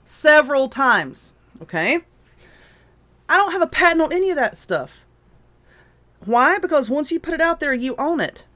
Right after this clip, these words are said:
Unless you are writing your books using artificial intelligence, using Chat G P T. If you use Chat G P T, you do not claim ownership. You cannot legally claim ownership of anything in that book that is written with artificial intelligence.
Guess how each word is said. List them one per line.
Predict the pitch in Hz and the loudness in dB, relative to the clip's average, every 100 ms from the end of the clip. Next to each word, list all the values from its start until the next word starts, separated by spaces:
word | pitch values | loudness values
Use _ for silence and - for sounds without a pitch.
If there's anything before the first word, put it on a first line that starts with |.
| _ _ _ _ 220 | _ _ _ _ -4
Unless | 214 208 226 262 - 262 | -4 -4 -4 -4 -6 -4
you | 220 | -4
are | 185 | -2
writing | 196 208 247 254 | -2 -2 -2 -4
your | 320 | -6
books | 277 202 185 190 - - - | -8 -4 -4 -4 -10 -16 -12
using | 175 240 220 208 202 - | -6 -6 -4 -6 -6 -6
artificial | - 226 254 311 330 370 | -2 -2 -4 -10 -8 -8
intelligence, | 285 214 202 202 | -4 -4 -4 -8
using | 196 214 196 | -10 -8 -8
Chat | 180 - 233 226 | -8 -4 -2 -4
G | 226 226 | -10 -10
P | 226 202 | -10 -12
T. | - 220 131 - - | -12 -12 -12 -16 -20
If | - 220 | -12 -8
you | 269 | -6
use | 302 254 | -6 -8
Chat | - 254 | -8 -8
G | 214 220 | -8 -14
P | 214 202 | -14 -14
T, | 233 208 | -12 -10
you | 190 240 | -8 -8
do | 247 | -4
not | 240 202 - | -2 -2 -4
claim | 233 208 - | -6 -6 -6
ownership. | 208 254 285 277 208 | -6 -6 -6 -8 -8
You | 208 | -10
cannot | 254 247 214 | -4 -4 -2
legally | 214 254 330 294 | -6 -6 -8 -8
claim | - 269 - | -8 -8 -8
ownership | 226 220 233 175 | -8 -10 -10 -10
of | - | -8
anything | 240 254 254 247 | -6 -6 -8 -10
in | 220 226 | -10 -8
that | 226 170 | -8 -6
book | 208 208 | -8 -8
that | 208 | -10
is | 180 208 | -8 -6
written | 220 196 | -8 -8
with | 175 | -6
artificial | 202 190 - 180 175 175 | -4 -6 -8 -14 -12 -12
intelligence. | 175 165 160 - - | -12 -12 -12 -18 -20